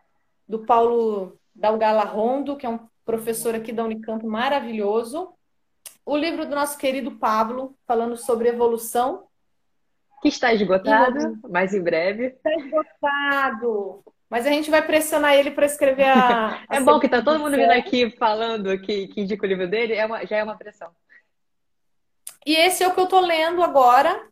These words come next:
Speaker 1: Como a Mente Funciona. A gente nunca, no momento de descanso, a gente nunca foge, né? Como a Mente Funciona, do Steven Pinker. Essas são as minhas dicas que eu lembrei, né? Mas eu posso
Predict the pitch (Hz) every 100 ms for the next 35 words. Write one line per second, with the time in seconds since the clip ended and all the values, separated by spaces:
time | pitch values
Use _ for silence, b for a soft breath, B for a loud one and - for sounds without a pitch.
0 | _ - 294 302 294 285 285 - 302 -
1 | 254 262 269 269 285 320 320 320 - 262
2 | 285 302 320 320 285 269 294 - 311 311
3 | 311 302 311 330 339 330 277 277 320 330
4 | 302 294 381 _ - B B B B _
5 | _ _ - 285 294 302 294 285 294 -
6 | 302 294 285 294 285 285 - 285 269 302
7 | 302 220 208 202 196 185 _ _ _ -
8 | 311 370 370 - 330 311 277 277 269 262
9 | 311 392 381 - 330 330 392 294 254 269
10 | 302 277 262 240 233 233 233 233 - 240
11 | 214 175